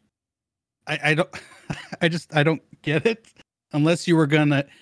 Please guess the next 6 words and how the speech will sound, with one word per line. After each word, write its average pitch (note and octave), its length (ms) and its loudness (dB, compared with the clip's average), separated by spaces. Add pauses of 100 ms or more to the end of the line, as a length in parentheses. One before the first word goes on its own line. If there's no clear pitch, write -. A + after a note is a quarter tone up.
(1800)
put G3 180 -8
your D#3+ 140 0
diversity C#3 760 2
in C3 220 -2
a A#2+ 60 0
stereotyp-, - 1000 -2